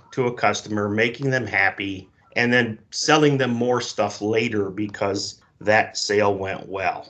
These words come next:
When I looked at Gigtel, quite frankly, uh, and I've not seen this in many years of the industry, our support is employees, one hundred percent employees based in the United States of America.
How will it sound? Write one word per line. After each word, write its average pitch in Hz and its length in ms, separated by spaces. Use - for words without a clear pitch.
When 117 120
I 127 40
looked 202 280
at 139 140
Gigtel, 117 640
quite 101 220
frankly, 98 640
uh, - 180
and 95 180
I've 104 120
not 110 220
seen 113 280
this 104 260
in 101 220
many 120 240
years 98 280
of 90 80
the 85 160
industry, 92 640
our 139 180
support 139 680
is 117 360
employees, 120 1200
one 104 160
hundred 147 380
percent 131 520
employees 104 920
based 131 360
in 110 120
the 104 80
United 110 420
States 104 360
of 101 120
America. 90 520